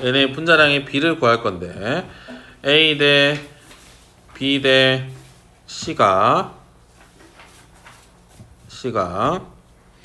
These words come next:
아까 B 대 C가 얼마였냐면은 분자량의 비가 칠 대 십일이었는데, 어, 일단 A랑 C를 구해서 할 거야. 질량을 조금 적어보면은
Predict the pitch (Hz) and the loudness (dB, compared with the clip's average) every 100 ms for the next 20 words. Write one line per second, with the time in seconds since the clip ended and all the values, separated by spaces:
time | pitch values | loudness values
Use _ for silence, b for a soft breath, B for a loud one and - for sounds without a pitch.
0 | b b 131 139 143 143 196 196 190 185 | b b -12 2 2 2 0 4 4 4
1 | 180 - 185 165 147 151 156 123 123 147 | 0 -6 0 4 4 2 0 -6 -2 2
2 | 143 131 123 123 135 131 151 151 139 131 | 2 2 0 -2 -4 -6 -2 0 2 0
3 | 123 107 123 127 107 - B B B - | -2 -2 2 4 4 0 B B B -18
4 | - 196 190 185 180 214 202 196 185 147 | -2 -2 2 2 2 -4 -2 0 4 4
5 | 117 104 90 127 131 92 - B B B | 2 -2 -4 2 2 2 -6 B B B
6 | - 101 101 101 101 101 98 - 151 156 | -4 0 2 2 0 0 -2 -6 -2 2
7 | 202 233 220 190 190 - - 214 185 165 | 4 4 6 4 4 -6 -6 -2 0 -2
8 | - - 139 147 147 117 139 - 170 165 | -8 -8 -2 0 0 -2 -2 -6 -10 -6
9 | 117 82 85 127 175 - - _ - - | -4 -4 -6 -10 -10 -20 -20 _ -20 -20
10 | B - - 175 220 226 208 190 185 185 | B -20 -6 2 4 6 4 2 0 -6
11 | 175 180 185 175 170 160 127 127 120 98 | -4 -2 0 -2 -2 -2 0 0 0 -4
12 | 85 | -8